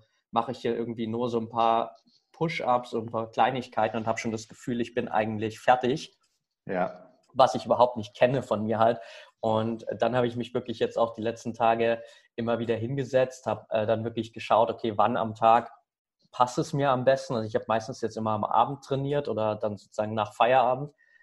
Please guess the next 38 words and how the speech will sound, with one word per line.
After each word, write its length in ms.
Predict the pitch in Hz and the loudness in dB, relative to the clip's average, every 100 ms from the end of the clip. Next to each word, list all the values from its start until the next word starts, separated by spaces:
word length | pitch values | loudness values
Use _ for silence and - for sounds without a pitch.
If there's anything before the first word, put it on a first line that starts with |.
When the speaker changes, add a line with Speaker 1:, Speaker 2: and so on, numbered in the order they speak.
| _ | _
Speaker 1:
habe 140 | 120 - | -4 -2
mir 140 | 113 | -2
wo-, 240 | 117 117 117 | 2 2 0
vorher 280 | - 123 123 | 0 2 4
wirklich 240 | 113 110 - | 0 -6 -6
auch 120 | - | -4
einen 100 | 110 | -6
Plan 300 | 110 107 127 | 0 0 0
gemacht, 300 | 131 117 120 | -2 -2 -4
habe 140 | 120 117 | -6 -6
mir 100 | 104 | -2
aufgeschrieben, 580 | 113 - - - 117 113 | -2 -4 -10 -6 -4 2
was 180 | 107 - | 2 2
trainiere 360 | - 107 135 147 | -8 -4 -2 -2
ich 120 | 143 | 0
heute. 380 | 127 131 131 123 | 2 2 0 0
Meistens 520 | 107 110 - 107 - 110 | 0 -4 -6 -16 -16 -20
trainiert 340 | - 113 117 117 | -14 -6 -6 -4
auch 120 | 101 | -4
meine 200 | 107 107 | -4 -6
Freundin 360 | 101 113 131 131 | 0 2 2 2
jetzt 180 | 123 - | -4 -6
immer 160 | 120 113 | -4 -2
mit, 240 | 123 135 | -2 -2
dann 120 | 110 | -2
haben 100 | 113 | -4
wir 60 | 107 | -4
nochmal 280 | 107 113 107 | -6 -6 -6
so 120 | 107 | -6
ein 180 | 110 107 _ _ _ _ | -8 -12 _ _ _ _
gemeinsames 640 | 110 107 110 127 123 120 | -2 2 2 2 -2 -4
Commitment, 540 | - 127 131 - 131 127 | -6 -4 -4 -6 -8 -8
das, 200 | - - - | -16 -16 -8
äh, 160 | 107 | -6
funktioniert 500 | - 120 - 117 120 | -6 -10 -8 -6 -2
auch 200 | - 120 | 2 2
deutlich 320 | 135 131 127 - | 2 0 -2 -2
besser. 440 | 127 - 143 - | 0 2 -2 -2